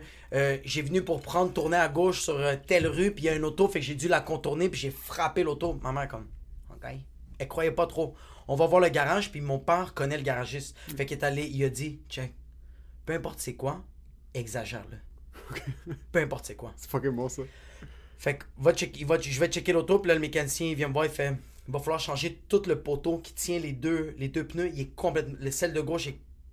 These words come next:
Speaker 1: complètement explosé, fait qu'il faut vraiment changer la barre au complet. Ça va peut-être coûter à peu près deux, trois mille dollars. Yo, là, je suis blanc, pis je suis comme,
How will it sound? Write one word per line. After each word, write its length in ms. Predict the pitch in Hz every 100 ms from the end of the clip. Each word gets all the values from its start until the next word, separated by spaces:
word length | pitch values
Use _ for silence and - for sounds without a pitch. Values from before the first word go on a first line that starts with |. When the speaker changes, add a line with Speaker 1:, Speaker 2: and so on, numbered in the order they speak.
| -
Speaker 1:
complètement 460 | - 254 202 180 190
explosé, 440 | 175 - 165 180
fait 160 | 214 147
qu'il 140 | -
faut 140 | 131 160
vraiment 300 | 147 175 196
changer 300 | 175 147 165
la 140 | 131
barre 340 | 123 160 165 151
au 80 |
complet. 400 | 135 147 151 185 - - -
Ça 120 | 143
va 100 | 147
peut-être 280 | - 196 139
coûter 160 | - 180
à 40 |
peu 140 | 143
près 180 | 143 151
deux, 180 | 131 160
trois 200 | 165 156
mille 140 | 156
dollars. 360 | 143 139 139 - - - 143
Yo, 220 | 151 156
là, 120 | 160 135
je 120 | -
suis 220 | - 151
blanc, 460 | 143 143 160 170 175
pis 80 | -
je 40 | -
suis 20 |
comme, 160 | 156